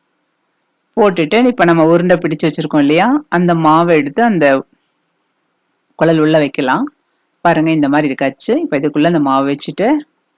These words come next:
இதுக்கு மேல உள்ள அந்த மூடி நம்ம டைட் பண்ணிக்கலாம். பாருங்க, இந்த மாதிரி இருக்கும். இந்த மாதிரி இருக்கிறத நம்ம உள்ள வச்சுட்டு, கரெக்டா இந்த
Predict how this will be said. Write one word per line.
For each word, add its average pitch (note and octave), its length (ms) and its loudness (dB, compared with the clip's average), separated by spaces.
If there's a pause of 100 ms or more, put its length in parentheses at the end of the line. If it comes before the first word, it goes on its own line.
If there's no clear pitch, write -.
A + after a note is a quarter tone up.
(800)
இதுக்கு F#3+ 300 0
மேல F#3+ 260 2
உள்ள D#3 140 0 (480)
அந்த D#3 220 0
மூடி F3 180 0 (100)
நம்ம C#3 120 0 (100)
டைட் C#3+ 240 -2
பண்ணிக்கலாம். D3 500 -2 (2250)
பாருங்க, E3 260 0
இந்த D3+ 160 0
மாதிரி D#3+ 220 2
இருக்கும். G3+ 300 -2 (280)
இந்த E3 160 -2
மாதிரி D#3 140 0
இருக்கிறத D3+ 260 -2
நம்ம D3 180 2
உள்ள D#3+ 220 0
வச்சுட்டு, E3+ 320 -4 (100)
கரெக்டா E3 280 -2 (960)
இந்த E3 120 0